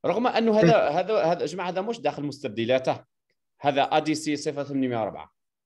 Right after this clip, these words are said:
مستبدل تماثلي رقمي. انا ما يهمنيش. مي سؤال مباشر على العموم، ها. شوف واش عطانا جماعة. جماعة كي يجيك سؤال جديد ولا قانون ولا حاجة جامي قريتها في حياتك.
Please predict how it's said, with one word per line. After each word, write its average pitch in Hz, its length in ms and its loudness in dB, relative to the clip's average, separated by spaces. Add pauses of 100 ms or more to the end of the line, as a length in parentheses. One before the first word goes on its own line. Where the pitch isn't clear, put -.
(960)
مستبدل 147 500 0
تماثلي 180 460 2
رقمي. 123 380 0
انا 330 120 -2
ما 370 80 2
يهمنيش. 277 500 2
مي 208 180 -4
سؤال 285 340 0
مباشر 269 400 4
على 135 140 0
العموم، 117 400 -2
ها. 131 220 -4 (300)
شوف 320 120 -4
واش 359 120 -2
عطانا 202 340 4
جماعة. 107 380 -6 (260)
جماعة 269 220 -4
كي 269 120 -4
يجيك 202 180 -6
سؤال - 320 0
جديد 147 560 -6 (140)
ولا 185 220 0
قانون 190 420 2
ولا 151 440 -2
حاجة 156 240 -4
جامي 202 260 -2
قريتها 180 280 -4
في 151 100 -6
حياتك. 123 540 -6